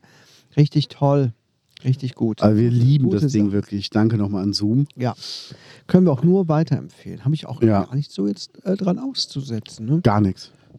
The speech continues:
Speaker 2: Also
Speaker 1: Ja.
Speaker 2: ich find's top.
Speaker 1: Ja.
Speaker 2: Und, ähm, ja, was, was haben wir noch alles gemacht? Also wir waren ja wandern, wir waren spazieren,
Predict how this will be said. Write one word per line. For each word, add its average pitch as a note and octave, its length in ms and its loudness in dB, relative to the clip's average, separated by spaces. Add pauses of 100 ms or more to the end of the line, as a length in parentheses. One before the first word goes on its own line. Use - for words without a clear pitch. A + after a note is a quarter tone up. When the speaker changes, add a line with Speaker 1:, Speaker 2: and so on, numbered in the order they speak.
(100)
Speaker 2:
Also F2+ 120 -4
Speaker 1:
Ja. - 20 -4
Speaker 2:
ich G2 100 -6
find's C3+ 240 2
top. B2+ 200 -2 (420)
Speaker 1:
Ja. D3+ 160 2 (340)
Speaker 2:
Und, C3 400 2
ähm, A#2 440 2
ja, C#3+ 240 2 (100)
was, - 200 -4
was A2 120 -2
haben C3+ 80 4
wir A#2 80 4
noch D3 220 0
alles A#3+ 260 0
gemacht? A2 420 0
Also G#2+ 240 2
wir A2 160 0
waren A#2 240 4
ja G#2+ 360 2
wandern, E3 480 2
wir B2 100 0
waren A2+ 180 2
spazieren, E3 760 2